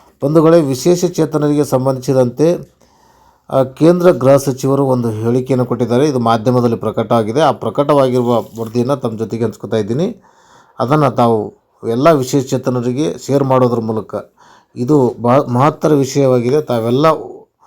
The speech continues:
ಶೇರ್ ಮಾಡಿ ಈ ವಿಷಯವನ್ನು ಎಲ್ಲ ವಿಶೇಷ ಚೇತನರಿಗೆ ಮುಟ್ಟುವಂತೆ ಕಾಪಾಡ್ಬೇಕಂತೇಳಿ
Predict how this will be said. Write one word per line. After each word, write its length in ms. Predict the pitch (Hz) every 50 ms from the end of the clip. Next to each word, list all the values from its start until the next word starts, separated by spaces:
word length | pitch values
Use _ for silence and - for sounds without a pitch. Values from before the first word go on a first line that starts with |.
| _ _ _ - -
ಶೇರ್ 180 | - 156 165 156
ಮಾಡಿ 640 | 147 147 143 139 147 151 160 - - - _ _ _
ಈ 60 | 143 139
ವಿಷಯವನ್ನು 880 | 135 127 127 - 165 165 160 151 143 139 135 131 135 143 151 160 - -
ಎಲ್ಲ 220 | 120 120 143 165
ವಿಶೇಷ 340 | 156 139 131 127 - 147 131
ಚೇತನರಿಗೆ 420 | 127 - 127 127 131 127 131 127
ಮುಟ್ಟುವಂತೆ 540 | 123 120 120 120 127 123 120 117 117 143 147
ಕಾಪಾಡ್ಬೇಕಂತೇಳಿ 920 | 135 - 120 113 117 127 120 113 117 110 - 120 110 104 135 143 139 123